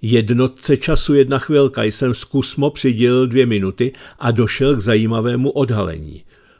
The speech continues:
Pokud totiž má jeden rok tři sta šedesát pět dní, přestupný v tomto případě obstrouhejme,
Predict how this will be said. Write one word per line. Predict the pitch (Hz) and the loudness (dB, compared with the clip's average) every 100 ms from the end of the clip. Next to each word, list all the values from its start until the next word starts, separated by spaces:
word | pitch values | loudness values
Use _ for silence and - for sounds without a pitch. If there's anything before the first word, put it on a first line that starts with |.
| _ | _
Pokud | 127 113 156 | 2 2 2
totiž | - 151 139 147 - | 2 2 2 0 -2
má | 135 131 | -2 2
jeden | 127 123 120 | 2 2 0
rok | 123 139 - | 0 -2 -4
tři | - | -4
sta | 117 147 | -4 -4
šedesát | 123 131 117 135 117 | -2 -2 -2 -2 -4
pět | - 127 | 0 -2
dní, | 107 123 101 90 _ _ _ - | -2 -4 -4 -8 _ _ _ -6
přestupný | - 135 - 139 117 104 101 | 0 0 2 0 2 0 0
v | - | 0
tomto | 110 - - | -2 0 -2
případě | - 120 113 101 113 | -2 -2 0 0 0
obstrouhejme, | 113 - - 117 98 98 98 98 101 127 | -2 -2 0 4 4 4 -2 -2 -4 -8